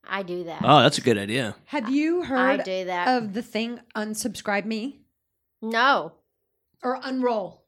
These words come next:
Speaker 3: Unroll Me. That's what it's called.
Speaker 1: Is it an app?
Speaker 3: Um, I'm sure it is an app, but you can just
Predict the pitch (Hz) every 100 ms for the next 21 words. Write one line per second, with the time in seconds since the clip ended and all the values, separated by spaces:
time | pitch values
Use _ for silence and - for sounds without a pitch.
0 | _ 214 226 220 220 196 165 - _ _
1 | 170 185 151 139 - 147 147 _ 214 214
2 | 208 202 202 247 403 _ _ - 247 233
3 | 220 214 202 - _ _ 240 247 - 320
4 | 285 247 - 226 254 254 254 277 285 226
5 | 190 214 214 190 220 254 254 262 226 220
6 | - -